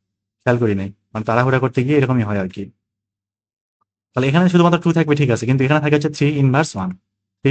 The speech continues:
ইনভার্স ওয়ান, আর এই পাশে উনিশ মাইনাস r divided by r plus one। এবার আশা করি ঠিক আছে।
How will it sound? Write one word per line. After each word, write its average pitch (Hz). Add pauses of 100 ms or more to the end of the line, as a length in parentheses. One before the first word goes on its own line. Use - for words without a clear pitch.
ইনভার্স 170
ওয়ান, 92 (460)
আর 123
এই 123
পাশে 143
উনিশ 143 (220)
মাইনাস 120 (120)
r 123
divided 123
by 147 (160)
r -
plus 104 (100)
one। 92 (760)
এবার 147
আশা 143
করি 143
ঠিক 117
আছে। -